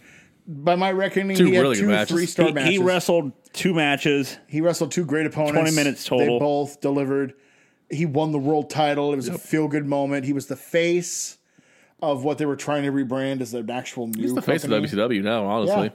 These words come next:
Speaker 1: Yeah. Um, well, uh, we'll see about that. There's, there's still a, a really large Jewish guy there that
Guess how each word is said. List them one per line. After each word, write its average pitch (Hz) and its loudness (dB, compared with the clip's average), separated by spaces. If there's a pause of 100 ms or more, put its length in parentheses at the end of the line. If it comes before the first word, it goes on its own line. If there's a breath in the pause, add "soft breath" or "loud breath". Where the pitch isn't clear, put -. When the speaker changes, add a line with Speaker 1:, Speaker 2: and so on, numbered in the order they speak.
(580 soft breath)
Speaker 1:
Yeah. 151 2
Um, 139 -8 (840 soft breath)
well, 101 -12 (160)
uh, 110 -10
we'll 107 -10
see 104 -14
about 90 -18
that. 101 -18
There's, 110 -16 (460 soft breath)
there's 151 -4
still 135 -4
a, 139 -6
a 120 -4
really 120 -2
large 110 -6
Jewish 107 -12
guy 98 -14
there 101 -16
that 175 -2